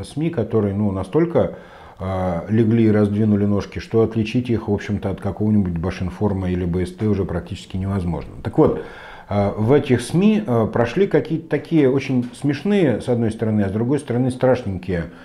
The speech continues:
А, значит, тексты и сообщения о том, что, а, дескать, М В Д, по их данным, будет бе-, беспощадно подавлять, а, любые беспорядки, то есть вплоть до применения оружия, там вот даже такие вещи звучали,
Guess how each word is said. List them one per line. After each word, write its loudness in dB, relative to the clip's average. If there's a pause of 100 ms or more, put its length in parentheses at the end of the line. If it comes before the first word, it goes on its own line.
(420)
А, -2
значит, -6
тексты 4
и 4
сообщения 2
о 4
том, 2
что, 2
а, -4
дескать, -2
М 2
В 2
Д, 2 (180)
по 2
их 0
данным, -2 (880)
будет 4
бе-, 2
беспощадно 0
подавлять, 0 (120)
а, -10
любые 0
беспорядки, -2
то -4
есть -4
вплоть 0
до 0
применения 2
оружия, 4
там -2
вот -2
даже 0
такие -4
вещи -2
звучали, -4